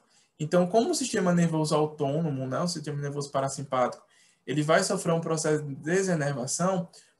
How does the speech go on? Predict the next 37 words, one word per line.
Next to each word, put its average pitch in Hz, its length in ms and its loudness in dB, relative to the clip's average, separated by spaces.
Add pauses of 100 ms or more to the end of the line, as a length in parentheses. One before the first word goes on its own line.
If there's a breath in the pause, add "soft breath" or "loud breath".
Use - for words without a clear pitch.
tudo 208 220 -4
isso 202 220 -2
vai 190 160 6
contribuir 185 560 0
pra 180 180 6
outras 175 280 2
características, 185 1040 0
pessoal, - 520 -4 (360 loud breath)
como, 175 240 2
por 180 160 2
exemplo, 175 380 2
modificação 185 760 2
de 185 100 4
peristaltismo, 175 1000 0 (840)
tá - 80 -12
bom? 156 380 -4 (280 soft breath)
Então, 165 200 -2
esse 180 180 0
paciente 185 360 4
ele 180 120 2
vai 180 220 4
ter 170 560 0
uma 156 240 4
grande 180 360 0
dificuldade 170 640 2
até 185 200 0
mesmo, 180 680 -2 (100)
é, 147 320 0
de 156 140 -4
tá 170 180 0
se 185 100 0
alimentando 190 800 -2
com 214 80 -14
o 180 60 -4
passar 185 300 0
do 175 120 -4
tempo, 160 440 -4